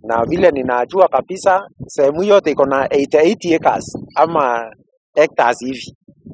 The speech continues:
Na sehemu hii inaeleweka, ya kwanza ni shrine. Shrine ni,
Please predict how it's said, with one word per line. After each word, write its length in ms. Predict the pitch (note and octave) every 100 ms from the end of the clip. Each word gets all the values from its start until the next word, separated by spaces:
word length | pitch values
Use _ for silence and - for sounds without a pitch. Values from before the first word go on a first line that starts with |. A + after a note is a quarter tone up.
| - - - B2+
Na 140 | C3+
sehemu 260 | D#3 D3 E3
hii 100 | G3
inaeleweka, 460 | D3+ C3+ D3 E3
ya 100 | C3+
kwanza 340 | D#3+ F3+ E3 B2+
ni 100 | B2
shrine. 420 | B2+ C3 B2+ F#2+ _
Shrine 500 | - - C3+ E3+ D#3+
ni, 420 | B2+ A#2+ A2+ A2